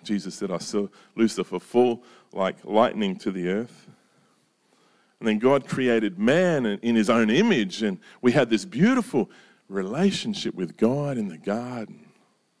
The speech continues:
It was perfect. Everything was just awesome, you know. Everything is awesome. See, I'm, I'm s-, so on the media tonight. I don't know why. Maybe it's,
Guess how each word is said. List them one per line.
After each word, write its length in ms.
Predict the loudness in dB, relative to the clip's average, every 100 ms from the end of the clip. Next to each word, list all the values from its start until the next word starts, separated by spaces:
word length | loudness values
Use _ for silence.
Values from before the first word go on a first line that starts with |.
| _ _ _ -2
It 60 |
was 120 | -2
perfect. 680 | -2 -2 -2 -4 -14 -18 _ -20 _ _
Everything 520 | 4 4 2 0 -2
was 160 | -2 -4
just 280 | -6 -8 -10 _ _ _ _ _ _ _ _ _ _ _ _ _ _ _ _ _ -4
awesome, 440 | 0 0 -2 -12 -12
you 100 | -12
know. 120 | -8
Everything 560 | -4 -4 -6 -12 -12 -10
is 160 | -12
awesome. 440 | -12 -12 -14 -16 -18 _
See, 160 | -4
I'm, 160 | -2 -2
I'm 160 | -4 -8
s-, 260 | -12 -18 -12
so 260 | 0 2
on 100 | 2
the 80 | 2
media 380 | 2 0 0 -2
tonight. 240 | -4 -12
I 60 | -8
don't 140 | -6
know 120 | -6 -6
why. 200 | -8 -12 _ -20 -20 -14 0
Maybe 320 | 2 4 2
it's, 300 | 0 -4